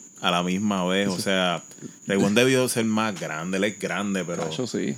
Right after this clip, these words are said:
Speaker 1: debió ser más grande porque eso es una obra de arte, la rima entre los dos, como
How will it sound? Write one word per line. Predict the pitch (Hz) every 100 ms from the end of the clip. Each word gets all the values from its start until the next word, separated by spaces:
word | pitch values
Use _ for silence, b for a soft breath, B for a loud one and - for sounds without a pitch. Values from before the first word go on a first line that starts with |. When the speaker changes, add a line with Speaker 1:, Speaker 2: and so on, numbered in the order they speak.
| - 95
Speaker 1:
debió | 95 90
ser | - 98
más | 107 107 85
grande | 95 101 98
porque | - 92 - 95 90 -
eso | 107 95 - 117 113
es | 117 107
una | 113 107 104
obra | 104 110 110 107
de | 98 87
arte, | 90 92 -
la | 85 80
rima | 90 98 107
entre | 110 101 107
los | 98 82
dos, | 98 -
como | 101 98 87